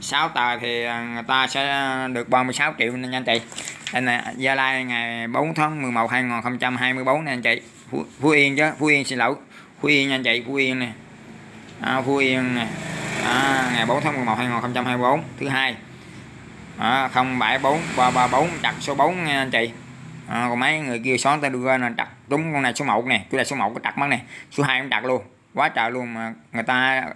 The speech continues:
hàng không là trúng nè. Cái đây có ba số hàng không nên ta trúng nha anh chị. À, sáu tờ nè, anh chị. Ngày bốn tháng mười một nè, Phú Yên nè. Đó, hai mươi hai đầu, còn ba mươi bốn đuôi nè, không bảy bốn ba ba bốn.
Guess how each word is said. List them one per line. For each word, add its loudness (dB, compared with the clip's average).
hàng -4
không 0
là -2
trúng -4
nè. -2
Cái -2
đây 0
có -10
ba 4
số -4
hàng -2
không 2
nên -4
ta -4
trúng 0
nha 0
anh 0
chị. 0
À, -2
sáu 0
tờ 2
nè, -4
anh -4
chị. 2
Ngày -4
bốn 2
tháng -4
mười 0
một 2
nè, 0
Phú -2
Yên 2
nè. 2
Đó, 0
hai 0
mươi 2
hai 2
đầu, 2
còn -4
ba 4
mươi -2
bốn 2
đuôi 2
nè, 0
không 0
bảy 2
bốn 2
ba 4
ba 2
bốn. 4